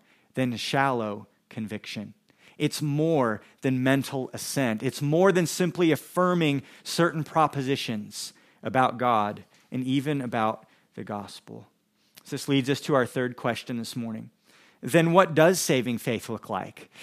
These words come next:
If it's, if it's not just a verbal profession,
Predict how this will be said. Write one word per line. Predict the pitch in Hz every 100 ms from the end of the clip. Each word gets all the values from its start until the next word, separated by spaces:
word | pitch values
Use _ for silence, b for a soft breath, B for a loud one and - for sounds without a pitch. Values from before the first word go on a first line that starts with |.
| B
If | 170
it's, | 190 - 160
if | 170 185
it's | 180 165
not | 160 202 226 175
just | 123 185 190 -
a | 160
verbal | 135 175 170
profession, | 151 143 - 123 107 - 143